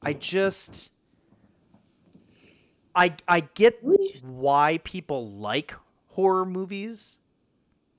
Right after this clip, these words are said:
Speaker 1: and jump scares and all of this kind of stuff, right?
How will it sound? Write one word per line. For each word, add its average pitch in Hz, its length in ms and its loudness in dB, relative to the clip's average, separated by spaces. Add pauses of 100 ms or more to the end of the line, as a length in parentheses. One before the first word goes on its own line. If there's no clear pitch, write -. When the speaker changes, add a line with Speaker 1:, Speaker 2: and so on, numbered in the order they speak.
(120)
Speaker 1:
and 131 520 -4 (380)
jump 185 260 -4
scares 156 600 -6
and 113 100 -16
all 156 280 -4
of 151 100 -8
this 151 200 -10
kind 151 200 -12
of 143 60 -12
stuff, 143 680 -4
right? 139 400 -4